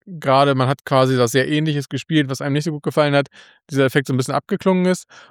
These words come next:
und man dann denkt, „Ach Mensch, komm, wir probieren es noch mal aus, du kannst danach immer noch weiterverkaufen.“ Von daher, ja, ich bin da so ein bisschen, stehe so ein bisschen zwischen den Stühlen. Ich glaube, wenn's mein Geld wäre, ich würd's unver-, also ungespielt weiterverkaufen.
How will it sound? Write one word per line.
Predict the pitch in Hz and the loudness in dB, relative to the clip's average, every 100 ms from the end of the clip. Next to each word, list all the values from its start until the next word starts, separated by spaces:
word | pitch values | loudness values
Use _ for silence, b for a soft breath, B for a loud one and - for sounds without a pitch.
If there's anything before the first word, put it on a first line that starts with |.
| B | B
und | 147 | 0
man | 143 | 2
dann | 139 139 | 2 2
denkt, | 147 | 0
„Ach | 147 123 | -2 0
Mensch, | 139 135 | -2 0
komm, | 147 143 | 0 0
wir | |
probieren | 127 135 135 | -2 -2 -2
es | |
noch | 135 | -2
mal | 123 | 2
aus, | 117 139 | 4 2
du | 143 | 0
kannst | 139 131 | -4 -2
danach | 135 127 | 0 0
immer | 123 160 | 0 -2
noch | 156 | 0
weiterverkaufen.“ | 160 147 147 151 147 156 - b b | -2 -2 -2 -2 -2 -8 -10 b b
Von | _ 127 | _ -2
daher, | 123 123 117 - | 2 2 2 -2
ja, | 113 120 | -4 -2
ich | |
bin | 147 | 0
da | 139 | 2
so | 123 | 2
ein | |
bisschen, | 127 131 120 117 113 113 107 - _ _ 156 _ 180 | 0 -2 -2 -2 -2 -4 -6 -12 _ _ -20 _ -18
stehe | - 139 | -4 -2
so | 120 | -2
ein | |
bisschen | 123 123 | -4 -8
zwischen | 131 127 | -6 -4
den | 123 | -4
Stühlen. | - 135 131 120 | -2 0 0 0
Ich | 123 | -4
glaube, | - 143 143 | 2 4 4
wenn's | 143 135 156 | 0 -2 -2
mein | 135 156 208 208 202 | 2 2 2 0 -2
Geld | 170 190 180 | 0 2 2
wäre, | 175 175 165 | 2 2 2
ich | 139 | 0
würd's | 147 131 | -2 -4
unver-, | 151 127 135 | -6 -4 -6
also | - 139 | -4 -4
ungespielt | 131 131 - 127 | -2 -4 -6 -4
weiterverkaufen. | 117 110 - 117 147 | -2 -2 -6 -8 -10